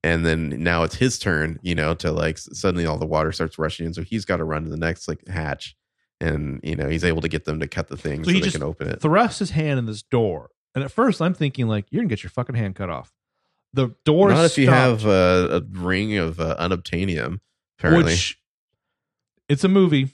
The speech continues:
Speaker 1: Yeah.
Speaker 2: so whatever, 'cause otherwise that would crush your finger nonetheless. Yeah, and, and later he has no problems at all. Like, it's just fine. That ring just
Speaker 1: Uh, hardened steel? I don't know.
Speaker 2: Sure.
Speaker 1: Maybe, maybe it's made of some special
Speaker 2: Valyrian steel?
Speaker 1: Yeah, some
Speaker 2: Yeah.
Speaker 1: special compound.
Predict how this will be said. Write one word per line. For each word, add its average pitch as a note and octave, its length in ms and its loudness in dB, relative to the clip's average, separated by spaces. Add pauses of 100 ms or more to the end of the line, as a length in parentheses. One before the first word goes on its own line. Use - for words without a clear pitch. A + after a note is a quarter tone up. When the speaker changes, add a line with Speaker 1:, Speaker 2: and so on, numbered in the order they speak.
(120)
Speaker 1:
Yeah. F#2 160 2
Speaker 2:
so - 120 0
whatever, C#3 420 4
'cause C#3 140 -6
otherwise D3 280 2
that C3 120 0
would A2 140 -6
crush - 340 -2
your C3+ 80 0
finger A2 280 -4
nonetheless. F#2 640 -6 (680)
Yeah, B2 340 2 (140)
and, C#3+ 360 0
and D#3 160 2
later G3 220 4
he E3 100 2
has C#3 140 0
no B2 120 -2
problems A#2+ 280 -4
at A2 60 -4
all. G2 300 -6
Like, A2 160 -8
it's - 160 -10
just - 260 -12 (220)
fine. E2+ 320 -8 (200)
That A2 100 -8
ring G#2 280 -4
just - 340 -12 (100)
Speaker 1:
Uh, E3 80 -6 (180)
hardened G#2+ 300 -2
steel? A2 420 -4
I F#2+ 40 -6
don't F#2 200 -4
know. - 60 -8 (280)
Speaker 2:
Sure. F#2+ 480 -6
Speaker 1:
Maybe, G#2 280 0
maybe C3 280 6
it's - 240 0
made G#2+ 300 2
of G#2 180 2
some G#2 180 -2
special - 440 -2
Speaker 2:
Valyrian D3+ 480 4
steel? D3+ 340 0
Speaker 1:
Yeah, G#2 280 2
some B2+ 160 -2
Speaker 2:
Yeah. G#2+ 100 0
Speaker 1:
special G#2 320 2
compound. F2 720 0